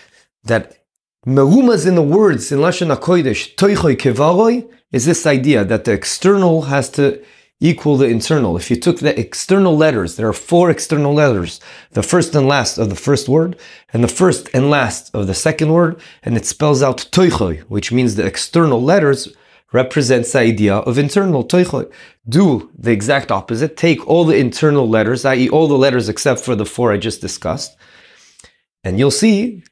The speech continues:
that it spells out Kevaroi, which represents external. So the internal letters represent external. Unbelievable, only in Lashon HaKodesh you have such a thing. Close bracket. Al kol panim,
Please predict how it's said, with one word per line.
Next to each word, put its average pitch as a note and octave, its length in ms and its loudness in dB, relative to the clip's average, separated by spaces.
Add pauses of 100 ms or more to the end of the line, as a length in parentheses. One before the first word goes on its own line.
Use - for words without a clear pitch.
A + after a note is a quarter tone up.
that A2+ 160 2
it A#2+ 100 -2
spells E3 440 0
out G3 440 0
Kevaroi, F#3 760 0
which - 300 -6
represents A#2 600 -2
external. F3+ 640 -2 (160)
So - 180 -6
the G#2+ 80 2
internal F3+ 400 2
letters F3 400 2
represent D#3+ 460 -2
external. E3+ 600 -4 (220)
Unbelievable, D3 680 2
only D3+ 180 2
in C3 60 0
Lashon B2+ 340 -2
HaKodesh A2 460 -2 (260)
you A2 120 0
have A2+ 140 -2
such - 220 -6
a G2+ 40 -4
thing. F2+ 340 -4 (720)
Close D3 320 0
bracket. F#2+ 420 -6 (220)
Al A#2 100 -2
kol G3+ 240 0
panim, A#2 420 -2